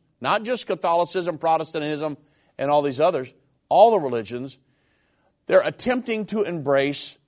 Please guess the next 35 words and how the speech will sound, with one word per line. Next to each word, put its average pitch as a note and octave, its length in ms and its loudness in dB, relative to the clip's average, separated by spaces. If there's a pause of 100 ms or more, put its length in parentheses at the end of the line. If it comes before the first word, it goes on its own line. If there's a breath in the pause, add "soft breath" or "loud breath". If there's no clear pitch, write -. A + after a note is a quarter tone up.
(260)
the A2+ 80 -6
religions A#2+ 440 -8
of B2+ 120 -6
the A#2+ 60 -8
world, G#2 380 -8 (220)
getting E3 300 -2
them G3+ 180 -2
all F3+ 140 4
together D3 380 -2
in C#3+ 280 -8
under D#3+ 320 -4 (260)
tolerance C3+ 680 0
and B2 200 -10
love, C3 540 6
and A#2 100 -4
let's D#3 160 -6
just E3+ 180 -10
all D#3+ 140 4
get D3+ 140 -4
along. C3 440 0 (540)
But C3 120 -6
there's D3 180 -2
an C#3+ 80 -4
ulterior D#3+ 400 0
motive. C#3+ 400 0 (920)
It's D#3+ 160 -6
to D#3+ 120 -6
get D#3+ 240 -6
them E3+ 140 -2
to C#3+ 60 -4
pledge E3+ 320 -4
allegiance E3+ 460 -4
to D#3 280 -2
and C#3 280 -6
to C#3 340 -4